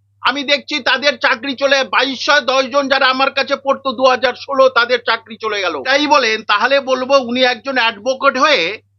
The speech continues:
অ্যাডভোকেট হয়ে আরেকজন অ্যাডভোকেটকে অসম্মান করছেন কেন? এবং বিচারপতিরা,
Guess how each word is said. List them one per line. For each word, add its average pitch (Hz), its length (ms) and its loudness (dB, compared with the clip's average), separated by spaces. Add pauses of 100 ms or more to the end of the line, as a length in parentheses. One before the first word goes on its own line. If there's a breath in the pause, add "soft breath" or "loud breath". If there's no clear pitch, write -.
অ্যাডভোকেট 233 640 0
হয়ে 285 220 2
আরেকজন 240 440 -2
অ্যাডভোকেটকে 254 680 -2 (100)
অসম্মান 285 500 -2
করছেন 285 380 -6
কেন? 285 160 0
এবং 269 420 -2 (100)
বিচারপতিরা, 269 960 -2